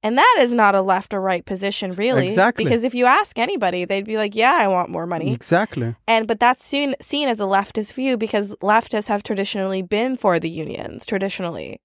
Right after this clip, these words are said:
Speaker 2: Being pro-war or being pro-peace also shifted between the, like, the, the left and the right so many, I mean, so many times in the past twenty or thirty years in the States, you know?
Speaker 1: Yeah.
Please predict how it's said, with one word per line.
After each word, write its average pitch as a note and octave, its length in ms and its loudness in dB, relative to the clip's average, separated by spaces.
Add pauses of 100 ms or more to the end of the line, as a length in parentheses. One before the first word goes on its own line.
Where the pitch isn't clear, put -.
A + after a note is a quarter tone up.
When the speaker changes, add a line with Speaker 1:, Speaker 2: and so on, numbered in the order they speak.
(140)
Speaker 2:
Being C3+ 280 4
pro-war B2 720 2 (320)
or A2+ 100 2
being B2+ 240 4
pro-peace C3+ 680 -2 (220)
also D#3+ 280 2
shifted E3 360 0
between C3 300 2
the, B2 80 4
like, A#2 220 0
the, A#2 380 2
the A#2 140 0
left C3+ 300 2
and B2 100 0
the A#2 60 0
right C3+ 200 2
so C#3 140 2
many, C3 240 4 (120)
I C#3 80 4
mean, C#3+ 160 4
so C#3+ 160 2
many C#3+ 200 4
times C3 400 0 (380)
in C3 120 4
the C3 80 4
past - 360 2
twenty D3 380 4
or C3 40 4
thirty D3 320 2
years C#3+ 240 4
in B2 120 6
the A#2 80 -6
States, D#3+ 380 -2
you A2+ 60 -2
know? B2+ 120 0
Speaker 1:
Yeah. F3+ 380 -2